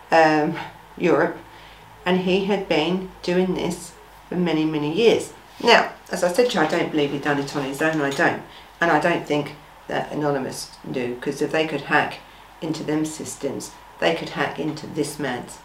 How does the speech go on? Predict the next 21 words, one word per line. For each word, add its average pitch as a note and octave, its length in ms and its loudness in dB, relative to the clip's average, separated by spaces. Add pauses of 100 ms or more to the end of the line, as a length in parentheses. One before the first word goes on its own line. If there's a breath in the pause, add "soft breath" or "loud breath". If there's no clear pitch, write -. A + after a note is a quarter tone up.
(160)
computer. - 580 -10 (480 loud breath)
So - 120 2
listen, G3+ 440 6 (240)
they G3 200 4
released D#3+ 460 0 (100)
all E3+ 180 -2
his C#3 220 -6
details, - 600 -8 (580 loud breath)
um, E3 460 6 (100)
his F3 140 -6
name C#3+ 280 -2 (260)
especially, - 580 -6 (260 loud breath)
and F3 120 2
then F3 120 4
there E3+ 100 0
was D#3+ 120 -4
a D3+ 40 -4
Facebook D3 540 -2
group - 280 -2
set - 360 -6
up, - 260 -4